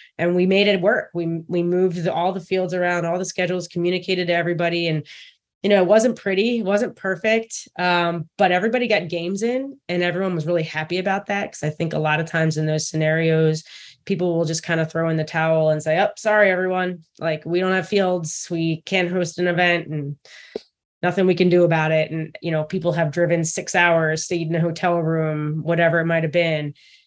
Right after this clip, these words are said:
uh, paid their, you know, their way there. And it's just really deflating when those things happen. So I was just really proud of our team for rallying in that moment. And it, again, we worked really long days,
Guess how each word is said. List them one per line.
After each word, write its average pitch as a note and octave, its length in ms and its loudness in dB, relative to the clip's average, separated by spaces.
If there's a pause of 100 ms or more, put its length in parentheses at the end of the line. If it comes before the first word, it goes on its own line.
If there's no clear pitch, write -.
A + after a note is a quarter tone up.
(120)
uh, D3+ 240 -2
paid E3+ 360 -2
their, D#3+ 260 0
you E3+ 80 -6
know, D#3 180 0
their D#3+ 160 -4
way E3 220 -2
there. D#3+ 500 2
And D3+ 500 -4
it's D#3 200 -8
just E3 200 -8
really E3 260 0 (720)
deflating E3+ 600 0
when D#3+ 180 -2
those D#3 200 -2
things D3 200 -6
happen. D3+ 400 -6
So D#3 160 -2
I F#3 160 4
was B3+ 140 0
just G3+ 180 -4
really E3+ 180 -2
proud D#3+ 300 -2
of D#3 100 -2
our D3+ 120 -2
team D3+ 380 -6
for D3+ 200 -6
rallying D3+ 580 -2
in E3+ 100 -2
that E3+ 180 0
moment. E3 360 0
And D#3+ 120 0
it, D3+ 100 -4 (340)
again, E3+ 320 2
we E3 120 0
worked E3 260 -2
really F3+ 380 0
long E3+ 320 0
days, D#3+ 560 -2